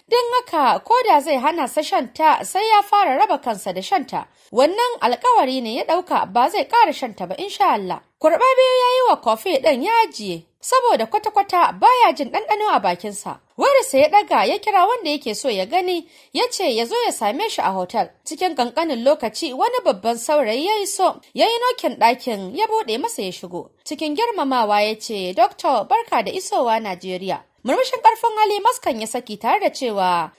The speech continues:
"Na gode Sambo, aiki zan baka." Kuma ko ma menene,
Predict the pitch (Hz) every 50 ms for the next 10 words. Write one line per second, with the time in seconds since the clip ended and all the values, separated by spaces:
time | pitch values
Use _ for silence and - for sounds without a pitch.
0 | _ _ - 311 415 453 453 440 453 453 370 294 247 - - 226 214 214 202 180
1 | - - _ _ _ _ - 453 508 494 - 349 277 233 262 240 214 202 202 208
2 | 202 - 190 170 - _ _ _ - - 427 440 453 427 427 392 - - - -
3 | - 453 480 480 480 480 466 427 320 262 254 254 262 262 240 220